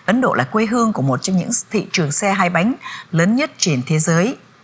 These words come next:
Tarun Mehta là C E O của Ather Energy.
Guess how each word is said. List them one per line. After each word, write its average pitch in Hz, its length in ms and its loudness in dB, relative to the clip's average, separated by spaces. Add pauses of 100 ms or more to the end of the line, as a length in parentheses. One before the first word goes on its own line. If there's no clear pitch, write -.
(440)
Tarun 247 380 2 (220)
Mehta 175 680 2 (180)
là 139 120 0
C - 120 0
E 190 180 0
O 196 120 2 (180)
của 190 80 0
Ather 202 540 0
Energy. 151 600 0